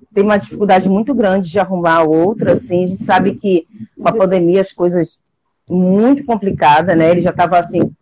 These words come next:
dois, quase dois anos nesse trabalho, e não só ele, como, é, outros colegas também foram mandados embora, né, na, na, nesse trabalho,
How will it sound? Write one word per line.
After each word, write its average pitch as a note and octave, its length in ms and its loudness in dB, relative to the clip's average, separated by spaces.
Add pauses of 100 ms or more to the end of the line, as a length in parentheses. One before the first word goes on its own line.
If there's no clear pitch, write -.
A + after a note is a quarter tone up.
(180)
dois, A3 320 0
quase A3+ 300 -2
dois G3 260 0
anos E3+ 340 -2 (360)
nesse E3 200 -2
trabalho, D#3+ 680 2 (640)
e G3 360 2 (280)
não A3+ 220 2
só B3 200 -4
ele, G#3 180 2
como, F#3 420 -2 (180)
é, E3 260 2
outros E3+ 340 -2
colegas E3 420 0
também E3+ 260 -2
foram F3 280 -4
mandados D#3+ 340 0
embora, D#3+ 460 0
né, D#3 160 0
na, D#3 220 -4
na, D3 280 -2
nesse D3 200 -6
trabalho, D3+ 560 -2